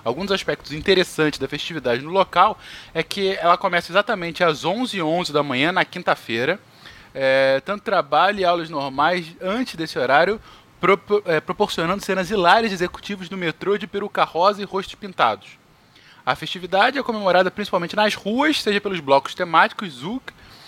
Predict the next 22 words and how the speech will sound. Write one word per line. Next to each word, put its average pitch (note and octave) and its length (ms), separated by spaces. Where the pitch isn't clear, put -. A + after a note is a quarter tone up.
ou G#3 200
em A#3 60
ruas A#3 280
fechadas, G#3+ 640
onde F#3 160
os D#3 60
bares F#3+ 400
e F#3 60
boates D3+ 540
abrem D#3+ 480
desde A#3 320
as F#3+ 140
dez D#3+ 240
da E3 80
manhã C#3+ 300
e G3+ 80
só F3 160
fecham F#3+ 260
às F#3 100
cinco - 220
da A3 80
madrugada, D3+ 580